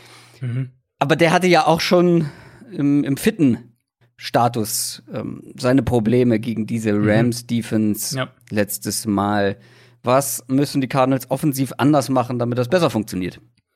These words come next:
Speaker 1: Ja, der Punkt ist, dass die Rams ein richtig mieses Matchup tatsächlich sind für Arizona.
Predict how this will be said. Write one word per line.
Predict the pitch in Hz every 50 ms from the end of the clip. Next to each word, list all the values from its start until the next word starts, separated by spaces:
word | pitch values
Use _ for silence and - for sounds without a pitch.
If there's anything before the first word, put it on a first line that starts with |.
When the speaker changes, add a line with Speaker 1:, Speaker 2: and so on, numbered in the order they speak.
| _ _ _ _ _ _ _ _ _ _ _ _ _ _ _ _ _ _ _ _ _ _ -
Speaker 1:
Ja, | - 151 147 147
der | 165 175
Punkt | - - 202 254 240 233
ist, | 185 - - - - - - - - _ _ -
dass | - 165 160 -
die | 170 165
Rams | 131 135 147 170 165 -
ein | - - 143
richtig | 135 170 170 - 151 -
mieses | 143 143 156 160 151 120 104
Matchup | 131 139 - 127 107 - -
tatsächlich | - 123 117 113 110 - -
sind | - 127 123 113 -
für | - -
Arizona. | 120 117 117 110 110 113 113 113 113 107